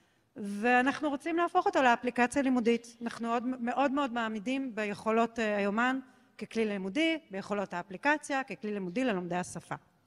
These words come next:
ומה שעשינו, רצינו להשתמש בצ'אט ג'י פי טי כדי שיעזור לנו לעשות דיזיין לאפליקציה. ומה שאני רוצה להראות לכם עכשיו זה בעצם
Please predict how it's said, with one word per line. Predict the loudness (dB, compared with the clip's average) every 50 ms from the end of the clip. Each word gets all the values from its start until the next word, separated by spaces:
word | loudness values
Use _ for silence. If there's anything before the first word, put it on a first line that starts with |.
| _ _ _ _ _ _ _ _ _ _ _ _ _ _ _
ומה | -16 -10 -4 -2 0 0 2 0 2
שעשינו, | 2 0 0 0 0 0 0 0 0
רצינו | 0 2 2 2 2
להשתמש | 2 2 0 2 2 2 2 0
בצ'אט | -2 -4 0 0 0 0 0 -2
ג'י | -4
פי | -4 -4 -4
טי | -4 -4 -4 -4 -4 -6 -10 _ _ _ _
כדי | -10 -8 -8 -6
שיעזור | -4 -2 0 0 0 2 2 2 2
לנו | 4 4 4 4 4 4 4
לעשות | 4 2 2 2 0 -2 -4 -4 -4
דיזיין | -6 -6 -4 -2 0 0 2 2 0 -2 -6 -6 -2
לאפליקציה. | 0 0 0 0 -2 -2 0 2 2 2 0 -2 -4 -6 -6 -6 -10 _ _ _ _ _ _ _ _ _ _ _ _ -20 -20 _ _ _ _ _ -20
ומה | -18 -12 -8 -4 -4 -2 -2 -4 -4 -8 -10 -12 -14 _ _ _ _ _ _ _ _ _ _ _ _ _ -8 -6 -4
שאני | -2 -2 -2 -2
רוצה | -2 -2 -4 -2 0
להראות | 0 0 0 0 -2
לכם | -2 0 2 2 2
עכשיו | 2 4 4 4 4 4 2
זה | -2
בעצם | -2 -2 -2 -2 -2 -4 -6 -8 -12 -10 -10